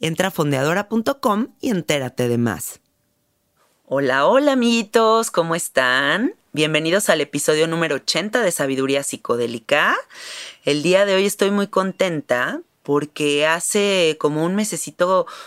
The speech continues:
conocí a una mujer en una ceremonia de ayahuasca que me llamó mucho la atención desde que llegó esta ceremonia. Como que entró vestida muy bonito, eh, con un saumerio en sus manos,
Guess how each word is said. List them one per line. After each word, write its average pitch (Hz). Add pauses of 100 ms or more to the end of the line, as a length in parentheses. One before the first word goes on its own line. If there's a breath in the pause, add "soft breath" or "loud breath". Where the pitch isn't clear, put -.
(160 loud breath)
conocí 143
a 190
una 196
mujer 160 (540 loud breath)
en 147
una 165
ceremonia 143
de 156
ayahuasca 135
que -
me 131
llamó 135
mucho 175
la 175
atención 143
desde 151
que 123
llegó 127
esta 143
ceremonia. 127 (380 loud breath)
Como 135
que -
entró 165
vestida 160
muy 170
bonito, 160 (340 loud breath)
eh, 131
con 139
un 147
saumerio 151
en 147
sus -
manos, 143